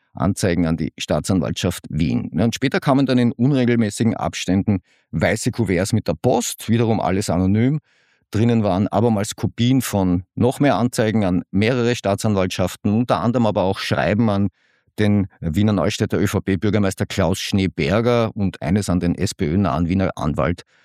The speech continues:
Gabriel Lansky. Ja, bis in den Spätsommer hinein kamen so insgesamt neununddreißig Seiten zustande, die ich dann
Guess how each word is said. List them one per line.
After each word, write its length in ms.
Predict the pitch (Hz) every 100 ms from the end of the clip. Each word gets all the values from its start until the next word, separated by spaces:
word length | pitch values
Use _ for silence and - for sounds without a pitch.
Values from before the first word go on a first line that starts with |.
| _ _
Gabriel 520 | - 67 76 90 101 101 -
Lansky. 640 | - - 110 - - - -
Ja, 140 | - 104
bis 200 | 123 120
in 140 | 131
den 160 | 123 120
Spätsommer 580 | - - 98 - 120 120
hinein 520 | 117 107 60 82 -
kamen 220 | 123 113
so 80 | 117
insgesamt 440 | 110 - 107 98
neununddreißig 560 | 92 98 127 117 101 -
Seiten 320 | 98 87 107
zustande, 500 | 110 - 80 110 143
die 120 | 110
ich 60 | 104
dann 180 | 107